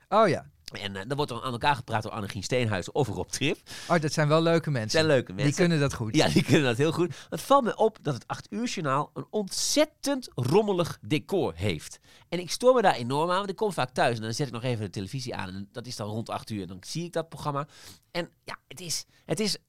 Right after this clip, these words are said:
Speaker 2: het komt omdat heel veel zwart in het decor zit. En dan zie je dat soort dingen. Ik heb een paar fotootjes. Ja, dat kan je natuurlijk thuis niet zien. Maar ik heb een paar fotootjes gemaakt waarin je het kan zien. Kijk, hier, dit is bijvoorbeeld het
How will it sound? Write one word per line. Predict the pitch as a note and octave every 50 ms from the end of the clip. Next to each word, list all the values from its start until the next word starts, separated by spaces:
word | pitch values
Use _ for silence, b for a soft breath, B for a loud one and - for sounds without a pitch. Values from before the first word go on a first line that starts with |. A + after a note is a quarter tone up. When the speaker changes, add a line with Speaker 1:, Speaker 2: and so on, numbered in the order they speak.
| _ _ _ _
Speaker 2:
het | - D#3+ - -
komt | - C4+ C#4 D4 C#4 G#3 - -
omdat | - D#3+ E3+ E3 E3 D3+ -
heel | A#2 B2 F3 F#3+
veel | C#3+ C#3 B2+ G#2 F#2
zwart | E2+ - G#2 A#2+ C#3 E3+ G#3 - -
in | - - F3
het | F#3 E3+
decor | D#3 D#3+ D#3 - E3+ E3 E3+ E3
zit. | - - - F3 C4 - - b b b b b b b b b _
En | - C#3+ C#3 B2 - _ _ _
dan | - D3+ D#3+ D#3+ C#3
zie | B2+ A#2 G#2 C#3 G3+ A3+ G#3
je | C#3+
dat | B2+ B2+ -
soort | - G#2
dingen. | - G#2+ G2+ A2+ -
Ik | E3
heb | - F#3+
een | F3 E3
paar | - G#3 G3+ G#3+
fotootjes. | - - C#3+ C3+ F3+ G#3 G3+ - A3 G3+
Ja, | G3 D#3
dat | C3 D3+ D3+
kan | - E3+
je | D3+
natuurlijk | D3 D3+ D3+ C#3 - F3+
thuis | F#3 G3+ F#3+
niet | - C3+
zien. | - D3+ C3+
Maar | C3
ik | -
heb | E3+ D#3+
een | D#3 D3
paar | - G3+ A3+ B3+
fotootjes | - G#3+ F3 D#3+ D3 - C#3 -
gemaakt | C#3 C#3 D#3 D3+ A#2+ A2+ A2 b b b b b b b b
waarin | - C3+ C#3+ D3+ C#3
je | B2+
het | A2+ - -
kan | - A#2+ A2+
zien. | G2 F#2+ A2 D3+ B3+ E4 - b b b b b
Kijk, | - - C3+ G#2+ G#2+
hier, | C#3 F#3 G3 C#3+
dit | E3+ -
is | D#3+ D3+
bijvoorbeeld | - D3 C#3+ D3 B2+ A#2+ - -
het | - A#2 -